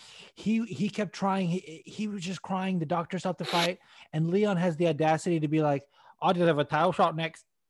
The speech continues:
I don't know what's going on with this. I'm not going to a rematch. I, I need a title shot." Like, if he had beaten Bilal,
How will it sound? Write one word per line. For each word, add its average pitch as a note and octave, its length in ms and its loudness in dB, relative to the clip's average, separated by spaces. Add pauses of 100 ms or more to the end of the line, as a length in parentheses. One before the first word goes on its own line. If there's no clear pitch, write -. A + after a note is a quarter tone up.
(840)
I D#3+ 80 -4
don't F#3+ 120 4
know F#3 80 6
what's F3 240 2
going F3 220 4
on F3 140 4
with D#3+ 100 0
this. G#3 280 -2 (200)
I'm F#3 100 0
not G#3+ 160 4
going F3+ 200 4
to F#3+ 80 4
a E3+ 40 4
rematch. F3 440 4 (420)
I, D#3 160 -2
I E3 100 4
need A3 140 4
a F3+ 80 4
title G3 340 4
shot." C#3+ 320 0 (380)
Like, F3 240 2 (240)
if A#3 300 0
he B3 300 2
had A#3+ 180 2
beaten A#3+ 300 0
Bilal, D3+ 560 4